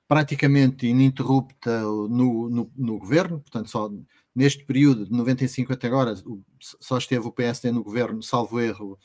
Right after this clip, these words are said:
cinco ou seis anos, não tenho agora aqui o, o, o número, o número exato, portanto, mas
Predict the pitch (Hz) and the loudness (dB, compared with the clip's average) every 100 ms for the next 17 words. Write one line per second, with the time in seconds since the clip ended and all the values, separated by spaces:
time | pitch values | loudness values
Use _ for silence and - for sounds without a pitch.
0 | _ _ _ _ - - 151 131 135 110 | _ _ _ _ -12 2 4 4 0 0
1 | 104 104 98 117 104 131 160 117 117 101 | 2 0 -2 -4 0 2 2 0 -4 -4
2 | 110 110 110 107 107 - 113 101 98 _ | -4 -4 -2 -4 -6 -8 -8 -8 -10 _
3 | _ _ _ 107 107 101 101 98 101 98 | _ _ _ -6 -2 0 0 -2 -2 -4
4 | 95 95 95 104 98 95 92 90 90 90 | -6 -8 -12 -10 -8 -6 -8 -12 -16 -18
5 | 90 _ _ _ - 117 123 123 117 110 | -20 _ _ _ -2 4 6 6 4 2
6 | 104 120 117 117 110 110 110 - - - | 0 0 0 2 0 0 2 2 0 -8
7 | 117 104 117 107 | -8 -6 -6 -6